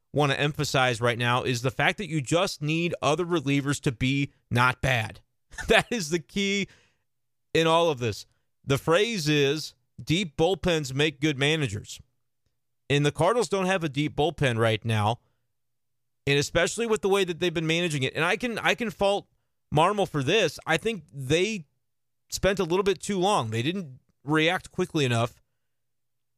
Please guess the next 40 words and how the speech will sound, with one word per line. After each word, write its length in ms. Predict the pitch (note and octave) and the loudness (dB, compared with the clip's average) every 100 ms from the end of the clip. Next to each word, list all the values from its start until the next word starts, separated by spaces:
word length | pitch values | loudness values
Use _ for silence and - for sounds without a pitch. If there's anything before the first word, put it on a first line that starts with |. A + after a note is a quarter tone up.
| _ | _
to 120 | - | -2
reshuffling 760 | D3 D3+ F3+ - F3 F3+ F3 D3 | 0 0 -2 0 0 0 -2 0
the 100 | B2+ | 2
roles 360 | C3+ D#3+ E3 | 2 2 0
in 80 | D3+ | -2
the 60 | B2+ | 0
bullpen. 360 | C#3 C#3+ G#2 - | 0 0 -4 -6
I 80 | C#3 | -4
think 160 | F3+ F3 | -4 -4
this 140 | D#3+ | -6
is 80 | D3+ | -4
something 240 | F3 E3 | -4 -2
that 160 | C#3 - | -2 -2
could 180 | F#3 G3 | -2 0
have 80 | D#3+ | 2
happened 380 | E3 E3+ F3 | 2 2 -2
before 400 | C3+ A#2 E3 A3+ | -6 -4 0 0
the 100 | G3 | 0
Boston 480 | D3+ C3+ C3+ - B2+ | 0 2 0 -2 -6
series 500 | G#2+ A#2+ G#2+ C3+ - - _ _ _ - | -2 0 0 0 -4 -14 _ _ _ -6
instead 300 | - D#3 C#3+ | -2 0 2
of 80 | |
after 360 | C3+ C#3 - A2+ | 4 2 2 0
it, 160 | B2 - | 0 0
but 220 | C3 - _ _ _ | 0 -2 _ _ _
the 80 | B2 | 0
Boston 380 | C#3 F3 - D#3+ | 2 2 -2 -6
series 400 | - D3+ D3 A#2 | -2 0 0 0
really 420 | C#3+ E3+ D#3+ C3+ _ _ _ _ - | -2 0 -2 -4 _ _ _ _ 0
highlighted 500 | D#3+ F3 F3 D#3+ B2 | 2 4 2 2 -2
the 80 | |
problem 480 | - D3 F#3 E3+ C#3 | -2 0 2 2 0
that 100 | B2 | 0
existed 520 | G#2+ C3+ G3+ - B2 | 0 -2 -2 -2 -2
where 180 | A#2+ B2+ | 2 2
you're 180 | B2+ G#3+ | 2 -2
giving 400 | D#3 F#3 F#3+ F3+ | 0 0 0 -2
these 200 | E3 C#3 | -2 0
innings 340 | D#3+ F3 D3 - | 0 0 -2 0
to 300 | D3 C3+ | 0 0